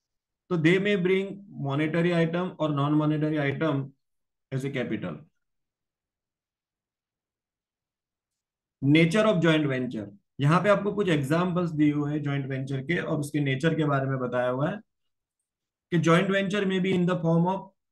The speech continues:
a joint consignment of goods, या तो investment in shares or debentures of a joint stock company। जैसे कि मान लो ए और B दो friends हैं,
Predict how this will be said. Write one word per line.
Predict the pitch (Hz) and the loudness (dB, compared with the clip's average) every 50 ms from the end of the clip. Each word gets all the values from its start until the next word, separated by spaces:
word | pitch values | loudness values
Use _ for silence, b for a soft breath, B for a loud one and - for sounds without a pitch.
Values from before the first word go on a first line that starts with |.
| _ _ - | _ _ -6
a | 147 | -4
joint | 139 135 151 160 165 170 185 196 202 196 196 | -2 0 2 2 2 2 0 0 -4 -4 -2
consignment | 160 147 147 151 147 160 156 160 165 160 156 151 151 151 147 | 0 2 2 2 0 -2 -2 -2 -2 -2 -2 -2 -2 -2 -2
of | 147 139 127 120 127 | -4 -6 -4 -2 -2
goods, | 127 120 107 - - - - - _ _ _ _ _ _ _ _ _ _ _ _ _ _ _ _ _ _ _ _ _ _ _ _ _ _ _ _ _ _ _ _ _ _ _ _ _ _ _ _ _ _ _ _ _ _ _ _ _ _ _ _ _ _ _ _ _ _ _ _ _ _ _ _ _ _ _ _ - | -2 -2 -2 -4 -10 -14 -18 -20 _ _ _ _ _ _ _ _ _ _ _ _ _ _ _ _ _ _ _ _ _ _ _ _ _ _ _ _ _ _ _ _ _ _ _ _ _ _ _ _ _ _ _ _ _ _ _ _ _ _ _ _ _ _ _ _ _ _ _ _ _ _ _ _ _ _ _ _ -2
या | 135 147 151 | -2 -2 0
तो | 202 - | -2 -2
investment | - 180 170 165 165 180 196 170 160 175 196 190 180 180 | 2 4 6 6 6 6 4 2 0 0 0 0 2 2
in | 185 180 170 | 0 0 -2
shares | 170 - 170 160 165 170 170 160 160 - - 160 | 0 2 2 4 6 4 4 2 0 -4 -4 -4
or | 151 143 | -2 -2
debentures | 143 139 147 151 151 151 151 151 151 151 151 147 - - 131 | 0 0 2 2 2 2 2 2 2 2 2 0 -4 -8 -8
of | 127 139 | -6 -4
a | 139 | -4
joint | 135 135 131 131 131 131 | -4 -2 -2 -2 -4 -4
stock | - 135 127 - - 117 | -4 -6 -6 -4 -2 -2
company। | 110 104 104 107 104 104 104 - - _ _ _ _ _ _ _ - - _ _ _ _ _ _ _ _ _ _ _ _ _ _ _ _ _ _ _ _ _ _ | -2 0 -2 -4 -4 -4 -8 -10 -16 _ _ _ _ _ _ _ -20 -20 _ _ _ _ _ _ _ _ _ _ _ _ _ _ _ _ _ _ _ _ _ _
जैसे | 135 147 151 180 | 0 2 2 2
कि | 170 185 | 2 2
मान | 180 175 180 175 180 | 2 4 4 4 4
लो | 180 190 - - - | 2 0 0 0 2
ए | 175 175 | 2 2
और | 170 170 170 165 | 2 2 2 2
B | 156 156 170 180 | 2 2 2 2
दो | 156 160 165 160 | 4 2 2 2
friends | - 156 151 156 160 165 165 139 | 2 0 0 2 2 2 0 0
हैं, | 139 131 139 147 - - - | -2 -4 -6 -6 -8 -12 -18